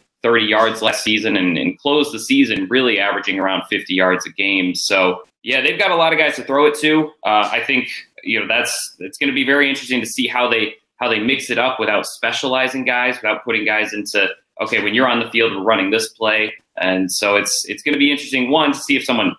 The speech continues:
steps up and is, is, you know, maybe a, an eight hundred yard, uh, threat, because it seems like they've got a lot of guys who can get four hundred to six hundred yards this fall. Um, but I'm sure Michigan is hoping that someone is, steps up and is, is one of the best in the country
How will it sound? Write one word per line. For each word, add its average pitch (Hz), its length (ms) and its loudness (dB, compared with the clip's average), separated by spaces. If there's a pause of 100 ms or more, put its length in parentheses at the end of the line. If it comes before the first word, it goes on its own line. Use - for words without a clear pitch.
(240)
steps - 420 -4
up 107 400 0
and 101 100 -2
is, 95 240 2
is, - 480 0
you 95 140 -4
know, 98 40 -4
maybe 98 220 0
a, 95 80 0 (140)
an 95 200 -2
eight 113 160 0
hundred 101 280 -4
yard, 101 260 4 (340)
uh, 92 220 0 (100)
threat, 110 400 0
because 104 220 -4
it 104 60 -4
seems 170 200 2
like 143 140 0
they've 131 100 0
got 135 200 0
a 127 60 2
lot 120 200 2
of 113 80 2
guys 113 260 0
who 110 100 -12
can 107 120 -4
get 104 200 -4
four 113 200 2
hundred 107 240 0
to - 60 -8
six - 240 -2
hundred 110 260 -2
yards 110 300 2
this 113 160 -4
fall. 110 460 2 (340)
Um, 90 280 -2
but 98 100 2
I'm 107 80 0
sure 123 240 2
Michigan 120 400 0
is 95 100 -4
hoping 101 340 0
that - 60 -6
someone 107 360 0
is, 92 120 -4
steps 104 300 -2
up 98 160 0
and 92 100 -2
is, - 300 -2
is 92 80 -14
one 104 140 0
of 90 40 -2
the 92 60 -4
best 95 320 -2
in 92 40 0
the - 60 -4
country - 540 -4